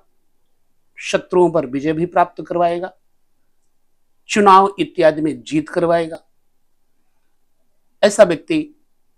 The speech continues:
भाइयों में बड़ा होता है और भाइयों का पोषक होता है। ऐसे व्यक्ति की स्त्री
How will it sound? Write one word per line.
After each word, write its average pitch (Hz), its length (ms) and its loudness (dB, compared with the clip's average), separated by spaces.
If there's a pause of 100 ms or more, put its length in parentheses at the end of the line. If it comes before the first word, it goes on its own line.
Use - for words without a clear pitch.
(340)
भाइयों 170 560 0
में 123 200 -4
बड़ा 131 200 2
होता 165 300 -2
है 190 180 -10 (960)
और 170 120 4
भाइयों 170 460 2
का 165 140 -2 (200)
पोषक - 460 -2
होता - 220 -20
है। - 160 -20 (1700)
ऐसे 196 260 2
व्यक्ति 208 320 -4
की 175 280 -12
स्त्री 220 440 -10